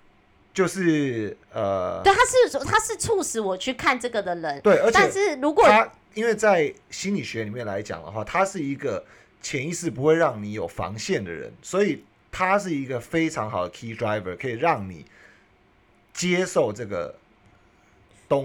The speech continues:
Speaker 1: 西。
Speaker 2: 对，我觉得你讲也没有错，但是我觉得
Speaker 1: maybe 他在网络上二十五万人，然后聊那个议题，你连点都不想点进去，
Speaker 2: 可是没有，
Speaker 1: 你就去
Speaker 2: 可是如果今天我，
Speaker 1: 追一个 Netflix 的剧。
Speaker 2: 我在滑F B，滑滑滑，我滑到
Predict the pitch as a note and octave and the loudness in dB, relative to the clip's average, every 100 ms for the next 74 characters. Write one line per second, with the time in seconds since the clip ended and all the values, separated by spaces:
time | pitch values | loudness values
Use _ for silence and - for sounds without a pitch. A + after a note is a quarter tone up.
0 | - G3 A#2 A2+ E3+ C4 C#4 D#4 E4+ E4+ | 2 0 -8 -8 2 2 4 0 6 6
1 | E4 C#4 D4+ D#4+ A#3 G3+ G#3 G3+ A#3 F4 | 6 2 -2 -2 -2 -4 -6 -4 -2 -2
2 | F#4 F#4 E4+ C#4+ G3+ F#3+ G3 G3+ A3 G3 | -2 -6 -6 -4 -4 -4 2 4 6 8
3 | G3 A3+ G#3 - D3 C#3 G3 F#3 F#3+ G#3 | 8 8 6 2 -2 0 2 4 6 4
4 | - C#3 F3+ E3 C3+ C3 F3 D3+ D3+ F3+ | 4 4 6 6 2 4 4 6 4 0
5 | F3 D#3 - G#2+ - - E3 A3+ E3+ D#3+ | 0 -4 -4 -8 -10 -2 0 0 0 0
6 | G#3+ G3+ F3+ C#3 A#3+ A#4+ G3+ D#3 E4+ D4+ | 4 4 4 2 4 6 6 6 8 8
7 | C#4 G#3 A4+ G4 G4 D4 D#4 A#3 E3+ D#4+ | 6 6 8 6 6 6 6 6 8 8
8 | D#4 C4+ G#3+ D3+ G#3+ A#3 A3 D4 E4+ A#3+ | 8 8 8 6 6 6 8 6 8 8
9 | A3 G#3+ G#3+ A3 A#3+ B3 A3+ G3 G3 G3+ | 6 2 -2 -6 -2 0 2 4 4 6
10 | F#3+ F#3 F3+ - F#3 F#3+ B3+ A3+ | 4 4 0 0 0 6 6 6